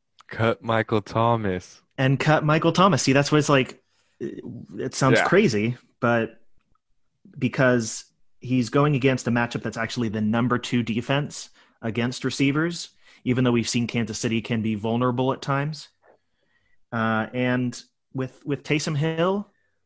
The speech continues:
Speaker 2: uh, it's, you're never quite sure about his quarterback ability. So.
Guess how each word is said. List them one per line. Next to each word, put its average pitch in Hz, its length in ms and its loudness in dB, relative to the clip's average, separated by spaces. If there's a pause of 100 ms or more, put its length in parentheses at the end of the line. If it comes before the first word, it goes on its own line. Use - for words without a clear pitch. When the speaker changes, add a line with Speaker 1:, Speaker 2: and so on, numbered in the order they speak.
(360)
Speaker 2:
uh, 80 180 -14 (220)
it's, - 580 -10
you're 156 140 -4
never 160 480 -4 (240)
quite 156 280 -6
sure 147 200 -4
about 131 220 -2
his 123 380 -4
quarterback 127 480 0
ability. 113 500 -6 (1300)
So. 101 180 -16